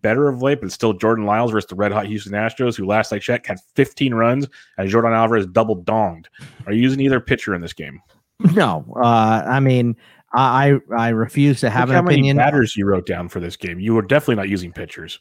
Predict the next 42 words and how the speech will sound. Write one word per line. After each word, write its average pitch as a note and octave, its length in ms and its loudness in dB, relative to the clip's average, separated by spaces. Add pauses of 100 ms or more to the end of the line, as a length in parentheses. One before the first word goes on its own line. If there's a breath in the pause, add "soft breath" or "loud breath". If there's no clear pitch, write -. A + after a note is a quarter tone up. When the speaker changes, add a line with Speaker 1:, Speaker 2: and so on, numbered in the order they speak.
(220 soft breath)
Speaker 2:
No, G3+ 260 4
look, C#3+ 240 0
there's E3+ 300 2
tons A3 260 4
of G#3 60 4
Speaker 1:
<laughs> G#3 60 4
Speaker 2:
P G#3+ 120 6
V G#3+ 160 0 (140)
B A3 140 -2
data A#2 260 -2
on A#2+ 240 -6
both F3 160 -4
sides. G#3+ 300 -8
Solak, F3 440 -4
five D3 240 -2
for D#3 100 -6
ten D#3+ 260 -4
against A2+ 280 -6
Greinke, F#2+ 340 -10
three C#3+ 160 -6
doubles. A2+ 480 -6 (240)
Four D3+ 160 0
for C#3+ 200 -6
eight C#3+ 200 -6
for C3 120 -2
Jose C3+ 280 -2
Trevino, B2 540 -6 (100)
two D3 140 0
doubles. E2 420 -6 (360 soft breath)
Uh, F#2+ 100 -4
seven F3 340 -2
for E3+ 160 -6
fifteen D#3+ 540 -2
for G#2 200 -4
I A#2+ 100 0
K B2+ 240 -2
F A#2+ 120 -2
against G2+ 240 -6
Greinke G2 400 -8
with G#2+ 240 -8 (140)
two F3 140 2
doubles. - 440 -6